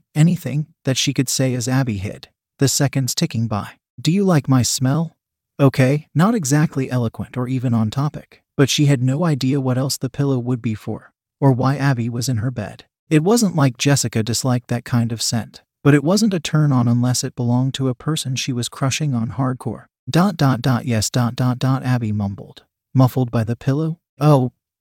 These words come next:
Jessica hesitated, and prompted by her arousal added without thinking, "You can just smell me. If you want." Abby's dark eyes appeared at the edge of the pillow as she moved it slightly, embarrassment shunted aside for blank confusion.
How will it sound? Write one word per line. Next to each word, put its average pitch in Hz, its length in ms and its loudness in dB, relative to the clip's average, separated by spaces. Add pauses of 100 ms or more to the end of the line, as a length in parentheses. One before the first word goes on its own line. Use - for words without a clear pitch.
(100)
Jessica 170 420 2
hesitated, 113 720 0 (180)
and 143 160 2
prompted 170 440 -2
by 131 140 2
her 135 200 2
arousal 131 500 0
added 123 280 -2
without 127 380 -2
thinking, - 420 -2 (320)
"You 151 120 2
can 143 160 2
just 131 240 -2
smell 139 340 0
me. - 280 -8 (640)
If - 160 -4
you 143 80 2
want." 175 380 -2 (280)
Abby's 165 340 2
dark 131 300 2
eyes 113 260 2
appeared 113 380 -4
at 120 80 -6
the 135 140 -4
edge 139 200 0
of 135 120 -2
the 139 80 -2
pillow 147 360 -2
as 123 100 -2
she 131 200 -2
moved 120 300 0
it 123 100 -6
slightly, - 560 -4 (280)
embarrassment 165 720 4
shunted 131 400 0
aside 110 380 -2
for 139 140 -4
blank 135 360 -2
confusion. 123 640 -2